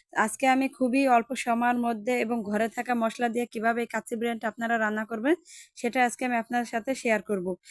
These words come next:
কাচ্চি বিরিয়ানি রান্না করার জন্য এখানে আমি দুই কেজি গরুর মাংস নিয়েছি। গরুর মাংসগুলো আমি একটু ছোট ছোট করে কেটে নিয়েছি। এরপরে এতে আমি দিয়ে দিচ্ছি পরিমাণ মতো লবণ, দিয়ে দিলাম আমি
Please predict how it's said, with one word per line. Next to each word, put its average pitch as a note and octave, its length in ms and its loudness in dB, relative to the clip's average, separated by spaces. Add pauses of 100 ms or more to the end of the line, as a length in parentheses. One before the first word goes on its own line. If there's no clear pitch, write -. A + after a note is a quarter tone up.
(180)
কাচ্চি A#3 260 0
বিরিয়ানি C4+ 260 4
রান্না A#3+ 240 2
করার B3 280 2
জন্য B3 180 -2
এখানে A#3+ 260 -4
আমি A#3+ 180 0
দুই A3+ 180 0
কেজি A#3 220 0
গরুর A3 220 0
মাংস A#3 240 -2
নিয়েছি। A3+ 320 -4
গরুর A3 220 -2
মাংসগুলো A#3 440 -6
আমি A3+ 180 -4
একটু A3 220 -10
ছোট A3 280 -8
ছোট A#3 220 -8
করে A#3 200 -8
কেটে A3+ 260 -6
নিয়েছি। A3+ 300 -2 (540)
এরপরে A#3+ 380 0
এতে A#3 180 -4
আমি A#3+ 160 -2
দিয়ে A#3 180 -2
দিচ্ছি A#3 240 -6
পরিমাণ A3+ 260 -4
মতো A#3 140 -10
লবণ, G#3+ 400 -2
দিয়ে A3 220 -2
দিলাম A3+ 380 0 (760)
আমি A3+ 280 0